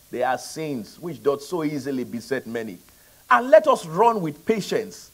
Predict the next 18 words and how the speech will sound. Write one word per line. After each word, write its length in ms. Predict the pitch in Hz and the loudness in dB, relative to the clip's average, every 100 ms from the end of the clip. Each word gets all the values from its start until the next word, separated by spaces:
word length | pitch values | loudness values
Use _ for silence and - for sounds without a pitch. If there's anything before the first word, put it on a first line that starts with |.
| _ | _
the 160 | 143 143 | 2 4
race 360 | 135 196 202 - | 6 4 4 2
that 180 | 131 | 0
is 100 | 127 | 0
set 260 | - 143 110 | 0 0 0
before 440 | 113 113 120 110 | -4 0 2 2
us." 240 | - - - - - _ _ _ _ _ _ - | 0 -10 -20 -20 -20 _ _ _ _ _ _ 6
God 220 | 269 254 | 6 6
has 260 | 214 233 196 | 2 4 4
a 140 | 151 | 4
race 340 | 143 220 180 | 4 0 -2
set 300 | - 202 - | 0 0 0
before 320 | 139 135 175 165 | -6 -2 0 0
you 100 | 151 | -4
in 100 | 143 | -4
twenty 280 | 147 151 | -2 -2
twenty-two. 460 | 143 127 117 - 123 | -2 -2 -2 -4 2
Hallelujah. 720 | 139 147 123 127 131 120 - | 4 6 4 2 2 2 -2